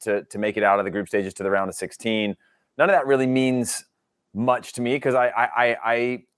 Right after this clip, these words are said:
when you're on the inside of what this group is capable of, I, I, I still feel really good about the ability to get out of this group. Now, uh, with regard to who I like more in this matchup, it'd probably be Wales or Scotland. Again, I think Charlie had a good point around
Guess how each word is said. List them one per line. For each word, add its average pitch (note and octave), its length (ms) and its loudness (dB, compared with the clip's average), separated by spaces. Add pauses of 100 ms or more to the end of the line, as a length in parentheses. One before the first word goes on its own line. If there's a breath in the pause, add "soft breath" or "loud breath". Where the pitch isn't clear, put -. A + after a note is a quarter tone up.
(460)
when F3 200 0
you're E3+ 140 4
on F#3 120 2
the D#3+ 140 2
inside D3 300 0
of C3+ 40 -4
what C3 140 0
this A2+ 140 -10
group B2 180 -2
is G#2+ 80 -8
capable B2 460 2
of, D3 180 2
I, G#2+ 380 2
I, G#2 220 2
I A2 40 -2
still B2 220 0
feel A2+ 140 0
really G#2+ 200 2
good G2 180 -2
about F#2+ 220 0
the G2 80 -6
ability F#2 280 0
to F2+ 60 -4
get F2+ 100 0
out F2+ 100 4
of E2+ 80 -4
this E2 100 -14
group. F2+ 200 -4
Now, F#2 260 -2 (440)
uh, G#2+ 300 4
with B2+ 160 -4
regard C#3 460 0
to A#2+ 640 2 (400)
who E3+ 180 0
I E3 120 2
like B2+ 260 0
more B2 440 2
in A2+ 140 -6
this A2 220 -8
matchup, A#2+ 460 2
it'd D4+ 120 2
probably F4 260 0
be E3 140 2
Wales A#2+ 320 4
or G#2 60 -6
Scotland. A2 720 0
Again, C3 240 2
I A#2 60 2
think A#2 160 -2
Charlie A#2+ 260 2
had A2 140 4
a - 40 -2
good G#2 180 -2
point A2+ 280 0
around G2+ 460 0